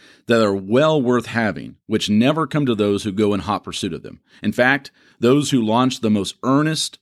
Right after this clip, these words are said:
search always wind up falling the furthest short of the success. The only way to find them, really, is not to think primarily of them at all. The first of these worthwhile but yet elusive goals is humility. Is a humble spirit important?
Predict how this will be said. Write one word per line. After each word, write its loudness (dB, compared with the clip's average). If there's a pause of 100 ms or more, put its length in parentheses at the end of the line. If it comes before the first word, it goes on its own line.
(140)
search -6 (220)
always 2
wind 2
up -2
falling 0
the -4
furthest -4
short -6 (380)
of -8
the -6
success. -10 (480)
The 2
only 4
way 4
to -2
find 0
them, -8 (280)
really, -2
is -6
not 2
to -4
think -2
primarily 0
of -2
them 0
at 0
all. -2 (540)
The 2
first 0
of 0
these -2
worthwhile 0
but -2
yet 2
elusive 0
goals -2
is -4
humility. -2 (380)
Is 2
a 0
humble -2
spirit -2
important? -6